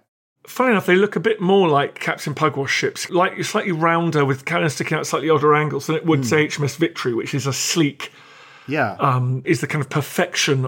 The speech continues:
Speaker 1: of what you see developing in this period. So the H M S Victory is a, is the most sophisticated and extraordinary object created by human beings at that point in history. But it's a kind of, um, sleek gun platform, three decks of guns, all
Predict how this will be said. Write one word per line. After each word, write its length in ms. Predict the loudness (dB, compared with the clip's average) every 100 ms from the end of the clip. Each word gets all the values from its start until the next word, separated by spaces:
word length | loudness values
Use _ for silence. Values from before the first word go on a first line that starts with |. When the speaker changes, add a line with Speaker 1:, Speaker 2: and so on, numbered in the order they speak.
| -2
Speaker 1:
of 160 | -2 0
what 200 | -2 0
you 120 | -4
see 180 | -2 -2
developing 480 | 0 0 0 -4
in 80 | -6
this 160 | -8 -10
period. 320 | -6 -4 -4
So 120 | -4
the 140 | -4 -4
H 160 | -4 -2
M 60 | 0
S 100 | 0
Victory 360 | -2 -2 -2
is 100 | -2
a, 60 | -4 -10 -20 -20 -20 -20 -2
is 200 | -2 2
the 40 |
most 260 | 0 0 -2
sophisticated 680 | -4 -4 -2 -2 0 -2 -4
and 240 | -6 -8 -10
extraordinary 520 | -10 -4 0 2 2
object 300 | 0 -2 -4
created 360 | 0 0 0
by 120 | -4 -2
human 260 | 0 0
beings 280 | 0 0 -2
at 80 | -6
that 60 | -4
point 200 | -8 -6
in 60 |
history. 400 | -6 -4 -6 -8 -10 -18 -20 -20 -4
But 120 | 0
it's 160 | 0 2
a 100 | 0
kind 300 | 0 -2 -2
of, 80 | -2
um, 260 | -4 -6 -12 -12
sleek 580 | -6 2 4 2 0 -14 -18 -20 -20 -4
gun 220 | 0 2
platform, 640 | 0 -2 -6 -4 -4 -2 -4
three 680 | -4 2 2 2 0 -2 -4 -2
decks 340 | -2 -2 -4
of 140 | -4 0
guns, 400 | 0 2 -2 -2
all 400 | 2 2 2 -2